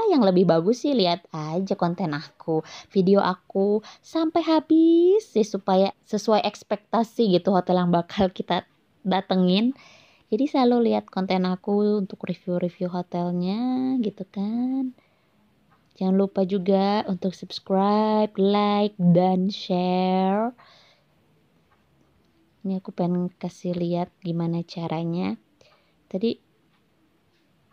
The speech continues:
nah, di bagian kupon ini kita masukin kupon yang tadi, kode-kode tadi ya. Oke, aku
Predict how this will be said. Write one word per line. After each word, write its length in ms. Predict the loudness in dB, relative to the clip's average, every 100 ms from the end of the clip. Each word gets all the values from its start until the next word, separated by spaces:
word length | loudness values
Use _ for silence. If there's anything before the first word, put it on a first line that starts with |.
| _
nah, 160 | 0 4
di 160 | 4
bagian 320 | 4 2 0 0
kupon 240 | 0 2 4
ini 160 | 2
kita 160 | 0 0
masukin 560 | 2 0 -2 -4 -2 -2
kupon 480 | -4 -2 0 2
yang 160 | 2 0
tadi, 240 | 0 -2
kode-kode 400 | 0 0 0 -2
tadi 400 | -6 -8 -6 -4
ya. 80 | -6 -8 _ _ _ _ _ _ _ _ _ _ _ _ _ _ _ _ _ _
Oke, 160 | -8 -6
aku 160 | -8